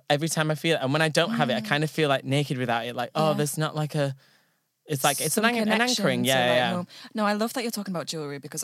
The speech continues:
Speaker 2: I, I'm quite similar. Like, the jewelry that I wear is, like, my bracelets my gran gave me.
Speaker 1: Oh,
Speaker 2: Um,
Speaker 1: yeah,
Speaker 2: and
Speaker 1: that's beautiful.
Speaker 2: Yeah, and then the rings are all connected to my family. So I've got, like, a Claddagh ring 'cause my dad's Irish.
Speaker 1: Yeah.
Speaker 2: Um, and then I've got this kind of Celtic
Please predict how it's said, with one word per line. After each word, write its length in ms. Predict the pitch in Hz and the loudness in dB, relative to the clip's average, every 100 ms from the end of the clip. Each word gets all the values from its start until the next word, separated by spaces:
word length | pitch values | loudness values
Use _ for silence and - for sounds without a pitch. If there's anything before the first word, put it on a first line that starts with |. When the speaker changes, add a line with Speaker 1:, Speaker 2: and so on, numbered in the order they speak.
| - | -4
Speaker 2:
I, 200 | 165 170 | -6 -4
I'm 180 | 165 175 | -8 -8
quite 180 | 180 170 | -6 -6
similar. 440 | - 170 160 151 - - | -6 -6 -6 -8 -10 -10
Like, 140 | 135 | -10
the 80 | 123 | -8
jewelry 300 | - 180 175 | -8 -6 -4
that 100 | 156 | -4
I 140 | 156 160 | -4 -6
wear 400 | 151 113 117 180 - - _ | -8 -12 -12 -14 -20 -20 _
is, 220 | 160 147 - | -10 -8 -8
like, 120 | 156 | -8
my 80 | 160 | -8
bracelets 920 | 147 175 180 175 151 - - - - - | -6 -6 -6 -6 -8 -10 -8 -8 -10 -12
my 140 | 170 156 | -10 -6
gran 320 | 170 160 156 | -6 -6 -8
gave 340 | - - - | -14 -16 -18
me. 240 | - - - | -18 -10 0
Speaker 1:
Oh, 580 | 143 135 127 113 113 120 | 4 6 6 4 2 0
Speaker 2:
Um, 420 | 160 165 156 143 - | -2 -4 -6 -6 0
Speaker 1:
yeah, 120 | 139 | 2
Speaker 2:
and 60 | 127 | 2
Speaker 1:
that's 180 | 135 | 0
beautiful. 380 | - 131 - 180 | -2 -2 -2 -2
Speaker 2:
Yeah, 280 | 165 156 151 | 0 0 -2
and 160 | - 180 | -4 -2
then 320 | 170 170 170 - - | -2 -4 -8 -14 -8
the 100 | 170 | -6
rings 680 | 160 180 165 156 160 - - | -4 -4 -6 -8 -8 -8 -6
are 140 | 160 156 | -4 -4
all 120 | 160 | -4
connected 380 | 165 156 - - | -6 -8 -8 -10
to 80 | 151 | -10
my 80 | |
family. 320 | 151 160 151 147 | -8 -6 -6 -6
So 140 | 151 | -6
I've 120 | 143 | -8
got, 160 | 170 - | -6 -6
like, 160 | 151 | -8
a 60 | 156 | -10
Claddagh 340 | - 156 156 | -8 -8 -6
ring 280 | 151 143 147 - | -10 -10 -14 -10
'cause 220 | 151 - | -8 -8
my 140 | 151 | -8
dad's 300 | 143 147 143 | -10 -10 -8
Irish. 380 | 147 143 139 156 | -8 -8 -10 -2
Speaker 1:
Yeah. 760 | 135 139 139 143 131 120 151 151 | 0 2 2 2 2 0 -2 -2
Speaker 2:
Um, 220 | 147 147 - | -4 -8 -6
and 100 | 165 | -4
then 80 | 160 | -4
I've 120 | 160 | -4
got 180 | 165 - | -6 -4
this 300 | 165 160 - | -6 -4 -6
kind 180 | - 160 | -6 -10
of 100 | - | -8
Celtic 500 | 175 160 - 156 | -6 -6 -6 -10